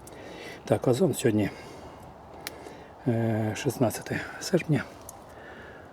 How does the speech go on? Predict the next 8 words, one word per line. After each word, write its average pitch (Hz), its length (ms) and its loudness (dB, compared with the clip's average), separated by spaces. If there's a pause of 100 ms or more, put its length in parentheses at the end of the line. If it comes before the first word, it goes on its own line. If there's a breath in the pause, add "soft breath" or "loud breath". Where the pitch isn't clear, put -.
(200 loud breath)
Зрізаю. 104 680 2 (3500 loud breath)
Так, - 600 6
а 147 100 10
це 180 220 10
розовий 151 360 12
слон. 120 400 10 (1600 loud breath)
Він 180 120 12
теж, 120 380 10